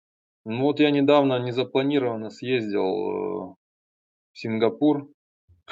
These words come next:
<laughs> Как-то вот из, э, из командировки там, из рабочей в Сингапур, в Индонезию. Вот, и чё-то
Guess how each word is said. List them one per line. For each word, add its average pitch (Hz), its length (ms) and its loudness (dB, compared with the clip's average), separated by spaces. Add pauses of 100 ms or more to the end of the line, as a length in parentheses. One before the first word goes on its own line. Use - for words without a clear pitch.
(500)
<laughs> - 320 -6
Как-то - 340 0
вот - 200 -6 (380)
из, 117 160 -6
э, 110 440 2
из - 300 -10
командировки 117 720 2
там, 95 260 -6
из 92 80 -6
рабочей 92 760 -4
в 87 80 -14
Сингапур, 104 560 -4
в 101 100 -6
Индонезию. 95 760 -6 (840)
Вот, 92 480 -12
и 92 480 -8
чё-то 95 200 -10